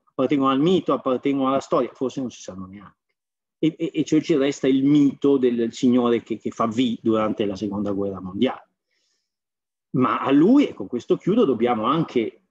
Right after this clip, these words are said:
il processo di Nor-, Norimberga. L'idea forse è di Roosevelt, però Churchill è quello che litiga con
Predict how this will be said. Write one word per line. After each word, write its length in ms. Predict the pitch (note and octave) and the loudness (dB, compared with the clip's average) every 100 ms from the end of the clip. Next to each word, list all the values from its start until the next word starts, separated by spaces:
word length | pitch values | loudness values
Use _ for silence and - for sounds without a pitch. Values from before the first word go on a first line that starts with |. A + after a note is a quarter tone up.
| _ | _
il 160 | - - | -16 -6
processo 500 | A#2 - A2+ - A2 | -4 -2 -6 -4 -4
di 200 | G2+ G2+ | -2 -2
Nor-, 240 | G#2 G2 | -2 -2
Norimberga. 640 | A#2 G2+ B2+ G#3 C#3 A2+ B2+ | 0 2 2 2 -2 -4 -6
L'idea 360 | A#2 C3+ D3 | -2 0 0
forse 480 | - C#3+ D#3 - B2+ | -2 -4 -4 -2 0
è 120 | C3 | 0
di 120 | A#2 G#2 | 0 -4
Roosevelt, 440 | E2 - - _ _ _ | -8 -16 -20 _ _ _
però 420 | C#3 D#3+ G#3+ - | -2 0 0 -4
Churchill 340 | - F3+ - G#2+ | -4 -4 -4 -6
è 40 | |
quello 200 | C3 B2 | 0 0
che 140 | - | 0
litiga 320 | G#2 G2+ G2+ F2 | -6 -4 -6 -6
con 140 | F#2+ | -12